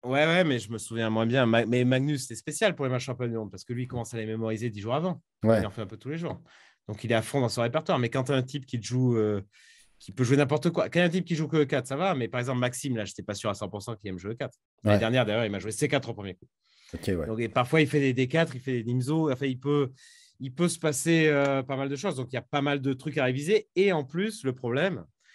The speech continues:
Speaker 1: c'est comme je joue très peu,
Speaker 2: Oui.
Speaker 1: en fait, des trucs, je les analyse, mais je, je cherche pas à les retenir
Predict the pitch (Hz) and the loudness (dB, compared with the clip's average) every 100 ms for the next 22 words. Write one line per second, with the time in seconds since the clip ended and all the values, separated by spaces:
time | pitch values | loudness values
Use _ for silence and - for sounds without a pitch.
0 | _ _ - 127 190 175 160 143 131 139 | _ _ -14 -4 -2 0 0 -2 -2 -4
1 | 131 185 254 - _ _ 104 107 - _ | 0 0 -2 -6 _ _ 2 2 -2 _
2 | _ _ _ _ _ 175 139 139 180 135 | _ _ _ _ _ -2 -2 -2 0 0
3 | 123 120 185 220 135 117 98 92 - - | -2 0 0 -2 -4 -6 -8 -14 -12 -12
4 | - - 131 90 127 196 170 | -12 -6 -6 -6 -6 -4 -4